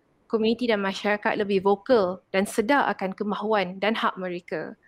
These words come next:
Uh, dan saya rasa satu daripada prinsipal yang penting pihak kerajaan, um, perlu menyedari ialah, uh,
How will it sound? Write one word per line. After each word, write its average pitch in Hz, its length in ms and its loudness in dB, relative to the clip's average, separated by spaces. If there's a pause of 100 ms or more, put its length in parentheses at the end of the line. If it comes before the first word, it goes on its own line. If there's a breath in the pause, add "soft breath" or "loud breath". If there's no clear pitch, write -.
(480 loud breath)
Uh, 190 400 2
dan 208 160 0
saya 208 240 2
rasa 214 160 -2
satu 220 400 -6
daripada 202 240 -8
prinsipal 208 480 -8
yang 196 160 -4
penting 247 480 -4
pihak 202 240 -2
kerajaan, 202 560 -2 (240)
um, 185 480 0 (320 soft breath)
perlu 226 720 -2
menyedari 202 640 0
ialah, 185 240 2 (720 loud breath)
uh, 190 400 2